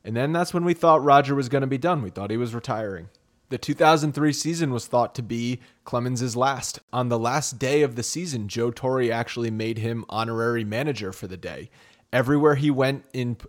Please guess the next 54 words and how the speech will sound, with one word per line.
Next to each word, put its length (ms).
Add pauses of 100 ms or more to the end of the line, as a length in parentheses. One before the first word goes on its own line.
(120)
opposing 480
stadiums, 540
he 80
got 180
standing 400
ovations. 560 (280)
It 120
wasn't 340
quite 360
to 100
the 140
level 420
of 140
farewell 500
tour 300
that 140
we 80
saw 320
Mariano 680
and 120
Jeter 340
and 120
maybe 200
some 200
other 220
players 440
get. 300 (440)
I 60
guess 220
that 180
wasn't 280
really 460
a 80
thing 280
that 140
was 160
done 240
at 100
the 80
time, 440 (440)
but 140
it 220
was 320
seen 480
as 480
Clemens' 420
last 380
year, 200
even 280
if 140
it 100
was 240
not 240
official. 520